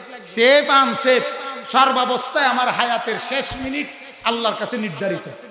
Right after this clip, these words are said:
ঠিক কিনা বলেন না কেন? নির্ধারিত।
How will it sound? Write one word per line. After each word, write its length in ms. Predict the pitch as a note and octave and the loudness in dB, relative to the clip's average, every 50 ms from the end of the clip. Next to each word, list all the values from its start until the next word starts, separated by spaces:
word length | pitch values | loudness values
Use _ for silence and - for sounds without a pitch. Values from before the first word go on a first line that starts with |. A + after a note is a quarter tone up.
| G#3+ F#3+ - - G3+ F#3+ - - _ _ _ _ G#3 A3+ A3+ - _ _ _ _ _ _ - | -20 -20 -20 -20 -20 -20 -20 -20 _ _ _ _ -20 -20 -20 -20 _ _ _ _ _ _ -6
ঠিক 140 | B3+ C4 - | -6 -4 -2
কিনা 220 | D#4+ D#4 D4+ D#4 | 2 4 4 6
বলেন 260 | D4+ D#4 D#4 D#4+ D4+ | 6 6 6 6 6
না 100 | D4+ D#4+ | 6 4
কেন? 200 | D4+ - C4+ B3+ G3+ E3 - - - - - - - - - - - - - - G#3 | 4 4 4 4 4 2 0 0 -2 -2 -4 -4 -6 -6 -8 -8 -8 -10 -8 -6 -2
নির্ধারিত। 480 | G3+ B3+ C#4+ G#3+ F#3 C4 B3+ A#3+ A3+ | 0 0 0 0 2 2 2 2 0